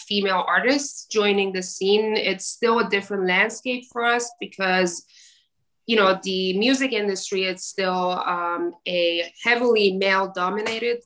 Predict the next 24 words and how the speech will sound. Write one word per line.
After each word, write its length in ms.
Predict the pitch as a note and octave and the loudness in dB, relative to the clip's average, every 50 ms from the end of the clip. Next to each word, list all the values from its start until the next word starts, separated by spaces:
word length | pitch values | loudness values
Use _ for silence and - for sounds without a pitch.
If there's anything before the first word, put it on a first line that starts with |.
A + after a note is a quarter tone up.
| _ _ - | _ _ -14
scene. 420 | - - B3+ C4 D4 D#4+ F4 F4 _ - | -8 -4 0 2 2 2 2 0 _ -10
So 260 | - - G#3 G3 F#3+ | -4 0 0 0 0
for 220 | F#3+ - G3+ G3 | 0 2 4 6
us 300 | A3 B3 B3+ B3+ B3+ - - | 6 6 4 4 0 -6 -8
to 60 | A3 | -10
get 320 | F#3+ - - G#3 G#3+ G#3+ A3+ | -10 -2 0 2 2 4 2
into 260 | A3 G#3+ G3+ - G#3+ | 0 -2 -2 -6 -8
the 100 | F#3+ F#3 | -8 -8
scene, 400 | F#3 - - G#3+ G#3 G3+ F#3 F#3+ | -8 -6 -2 2 2 4 4 4
you 120 | F#3+ F#3 | 2 2
know, 360 | F3 F3 F3 E3+ F3 D#3 - E3+ E3+ | 2 2 0 0 -2 -4 -4 -2 -2
uh, 120 | F#3 F#3 - _ - A3 | -2 -2 -4 _ -2 0
there's 240 | G#3+ G#3+ G#3 G#3 - | 2 2 0 -2 -2
a 60 | G3+ G3 | -2 -2
lot 400 | F#3 F#3 F#3+ G3 G3+ G3+ G3 G3 | 0 2 2 4 4 4 4 2
of 260 | F#3+ F#3+ F#3 F3+ - - _ _ _ _ _ _ _ _ - B3 | 2 2 0 -2 -4 -12 _ _ _ _ _ _ _ _ 0 2
backlash 800 | C4 C4 C4+ C4 - - B3+ A#3 A#3 A3+ A3+ A3 A3 A3 - - - - | 4 4 4 2 -2 -8 -4 -2 0 0 0 0 -2 -6 -10 -16 -16 -14
and, 500 | G3 F#3+ F#3+ F#3 F#3 F3+ F3+ F3+ F3+ F3 | -10 -10 -8 -8 -6 -6 -6 -6 -4 -4
um, 480 | F#3 F3+ F3 F3 F3 F3 F3+ F3+ F3+ F3+ | -2 -2 0 0 -2 -2 -2 -4 -6 -6
you 140 | F3+ F#3+ G3 F#3+ | -6 -10 -10 -2
get 220 | - G#3+ G#3+ G#3 | 0 2 2 4
a 80 | G#3 F#3 F#3 F3+ F3+ F#3 | 4 4 2 2 2 2
lot 200 | F#3 F#3 F3+ F3+ | 2 2 2 2
of 320 | F3+ F3+ F3+ F3+ F3+ | 0 0 0 0 -2